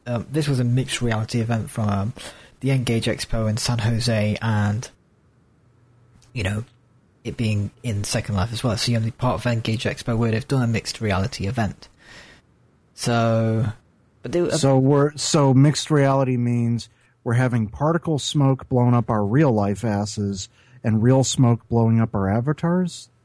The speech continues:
Speaker 2: asses? I'm, I'm not sure. Um, real, I, I don't know. What, what,
Speaker 1: Yeah.
Speaker 2: what else about this thing?
Speaker 1: So, um, content um, Fef kind of was dabbled on during the, uh,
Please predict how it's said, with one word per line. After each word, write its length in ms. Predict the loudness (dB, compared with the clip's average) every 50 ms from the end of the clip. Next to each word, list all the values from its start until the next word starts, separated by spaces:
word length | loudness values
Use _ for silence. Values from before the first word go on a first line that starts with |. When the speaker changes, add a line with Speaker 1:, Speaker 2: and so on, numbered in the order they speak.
| _ -6
Speaker 2:
asses? 460 | -2 0 0 0 0 -2 -2 0 2
I'm, 160 | 2 2 2
I'm 160 | 2 2 4
not 160 | 4 4 2 0
sure. 320 | -2 -2 -2 -2 -2 -4 -10 -16 -20 -20 -20 -20 -20 -20 -20 _ _ -4
Um, 640 | -2 0 2 2 2 4 4 4 4 2 0 -2 -6 _ _ _ -20 -20 -20 _ _ _ _ _ _ _ _ _ _ 0
real, 180 | 2 2 4
I, 200 | 4 2 2 2
I 240 | 2 2 2 2 2
don't 180 | 2 2 2 2
know. 200 | 0 -2 -4 -10 -14 _ _ -4
What, 160 | 0 0 2
what, 220 | 2 2 2 2 0 0
Speaker 1:
Yeah. 80 | -2
Speaker 2:
what 360 | -4 -4 -4 -4 -2 0 2 2
else 480 | 2 0 0 -2 -6 -10 -10 -12 -12 -10
about 300 | -6 -4 -4 -4 -6 -8
this 200 | -12 -14 -12 -8
thing? 260 | -8 -8 -8 -8 -12 -14 -18 -20 _ _ _
Speaker 1:
So, 680 | -8 -4 0 0 2 2 2 2 2 2 2 0 -2 -4 -4
um, 680 | -2 0 2 2 2 2 2 0 0 0 0 -2 -2 -4 -8 _ _ _ _ _ _ _ _ _ _ _ -20 -20 _ _ _ _ _ _ _ _ _ _
content 540 | -4 -2 -2 0 0 0 0 0 0 -2 -6 -8 _ _ _ _ _ _ _ -20 -20 -20 _ _ _ -4
um, 380 | -2 0 0 0 0 0 0 0
Fef 240 | -2 -2 -4 -2 -2
kind 220 | -2 0 0 0
of 140 | 0 0 0
was 140 | -2 -2 -2 -4
dabbled 460 | _ -4 -2 -2 0 0 0 0 0
on 200 | -2 -2 -2 -2
during 380 | -2 -2 0 0 0 0 -2
the, 140 | -2 -2 -4
uh, 200 | -2 -2 -4 -4